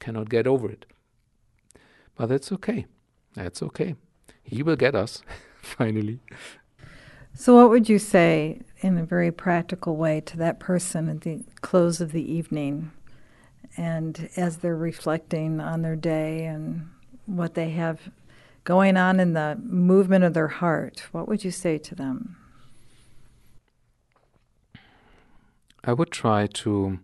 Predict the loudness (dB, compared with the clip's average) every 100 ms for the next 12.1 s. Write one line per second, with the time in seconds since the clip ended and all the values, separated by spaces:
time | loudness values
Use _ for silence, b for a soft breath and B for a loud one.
0 | _ _ _ _ _ _ _ _ _ _
1 | _ _ -20 _ -4 0 2 0 0 -4
2 | -2 -4 -6 -4 -4 -2 -6 -8 -10 _
3 | _ _ _ _ _ _ _ _ _ _
4 | _ _ _ -12 -2 -2 -2 0 2 2
5 | 0 -4 -8 _ _ _ _ _ _ _
6 | _ _ -6 -4 2 2 2 -2 -6 -14
7 | _ _ -16 -4 -2 0 0 2 0 0
8 | -2 0 0 0 -4 -10 _ _ _ _
9 | _ _ _ _ -12 -6 -4 -4 -4 -6
10 | -8 -10 _ _ _ _ _ _ _ -12
11 | -8 -8 -8 -10 -10 -8 -8 -8 -6 -8
12 | -10